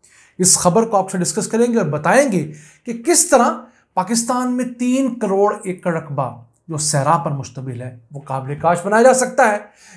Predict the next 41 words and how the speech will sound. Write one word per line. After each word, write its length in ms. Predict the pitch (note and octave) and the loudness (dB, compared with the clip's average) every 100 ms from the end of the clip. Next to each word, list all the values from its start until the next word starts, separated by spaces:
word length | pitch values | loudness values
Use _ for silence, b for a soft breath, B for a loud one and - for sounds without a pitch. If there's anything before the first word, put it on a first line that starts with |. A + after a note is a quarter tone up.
| B | B
इसके 240 | A#3+ - D#4 | -6 -2 2
साथ 220 | D4 C4+ | 4 4
साथ 260 | A#3+ D4+ - _ - | 4 -2 -4 _ 0
चाइना 600 | A3 D#4+ D4 E3+ D3+ - | 0 2 2 0 -8 -10
इस 200 | A3+ - | -6 -4
मामले 320 | F#3 F3 F3+ F3+ | -4 -2 -2 0
में 160 | E3+ D3 | -2 -4
दुनिया 280 | D3 E3 | -6 -8
के 120 | D#3 D3 | -8 -6
अंदर 200 | D3+ D3 | -6 -6
एक 120 | C#3+ | -6
लीडिंग 380 | C#3 F#3 C4 A#3+ | -2 2 2 2
कंट्री 300 | G3 - E3+ | -2 -2 -2
है, 220 | G3+ B B B B | -2 B B B B
जो 140 | D3 G3+ | 2 4
अपना 280 | A#3+ A3+ B3 C4 - F3+ | 4 2 0 -2 -4 2
आठ 420 | G#3 C4+ D4 - - | 4 6 4 2 -6
करोड़ 440 | A3 G3+ G#3+ A#3 A#3 | -2 0 4 4 4
एकड़ 420 | A#3 G3 - G#3+ | -2 -8 -8 -12
से 220 | - F#3 C#3+ | -10 -8 -8
ज़्यादा 400 | C3 D3 D3+ E3 | -8 -6 -4 -4
रकबा 380 | D#3+ D#3 E3 C3 - - _ _ - | -4 -2 0 0 -6 -20 _ _ -8
जो 80 | F3 | -6
सहरा 360 | - D#3 C#3+ D#3 | -2 2 4 4
पर 160 | G3+ | 2
मुश्तमिल 440 | D#3+ D3+ D3 C3+ - | 0 -4 -6 -6 -6
था, 220 | F#3 F#3 | -8 -10
उसे 200 | D3+ D3+ | -14 -12
काबिल 340 | D3+ B2 A#2+ B2+ | -10 -10 -8 -10
काश्त 320 | D3+ D3 - D3+ | -8 -8 -6 -6
बना 200 | A#2+ A2+ | -6 -8
चुका 220 | - - | -10 -12
है। 180 | - _ _ _ _ _ _ _ _ | -14 _ _ _ _ _ _ _ _
आज 180 | C#3+ F3+ | 0 0
की 80 | F#3+ | 0
वीडियो 360 | F#3+ G3+ A3+ - - A#3 | 0 2 0 -4 -8 -2
इस 180 | A3 - | -2 0
अहम 240 | F#3 A#3 | 2 2
टॉपिक 220 | A#3+ C4 | 2 0
पर 120 | A#3 D4 | 4 4
होगी, 260 | C4+ A3 | 4 2